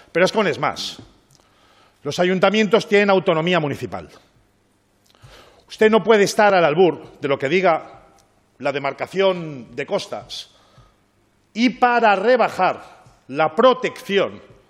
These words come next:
de establecimientos de Sitges. Nosotros entendemos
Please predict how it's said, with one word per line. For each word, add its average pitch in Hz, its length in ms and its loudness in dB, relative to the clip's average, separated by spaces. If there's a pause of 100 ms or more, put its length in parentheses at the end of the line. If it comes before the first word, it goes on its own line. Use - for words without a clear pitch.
(100)
de 165 140 -2
establecimientos 151 1300 -4 (1000)
de 127 80 -10
Sitges. - 540 -16 (1800)
Nosotros 240 440 0
entendemos 220 840 2